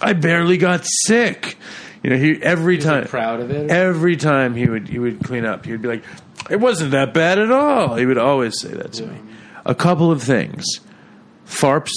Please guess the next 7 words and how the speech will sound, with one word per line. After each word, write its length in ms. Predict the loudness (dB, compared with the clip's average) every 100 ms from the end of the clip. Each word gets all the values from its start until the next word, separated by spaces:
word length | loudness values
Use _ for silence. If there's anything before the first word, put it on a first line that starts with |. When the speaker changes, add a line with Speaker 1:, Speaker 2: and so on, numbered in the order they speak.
| -4
Speaker 1:
farts 500 | 2 2 2 0 0
and 140 | 2
burps 340 | 4 2 0 -6 -8 -10 -20 -4
are 140 | 0
disgusting 800 | 0 -2 0 0 0 -2 -4 -4 -10 -20 -8
and 140 | -2
unprofessional. 840 | -2 -2 -2 0 -2 -4 -8 -8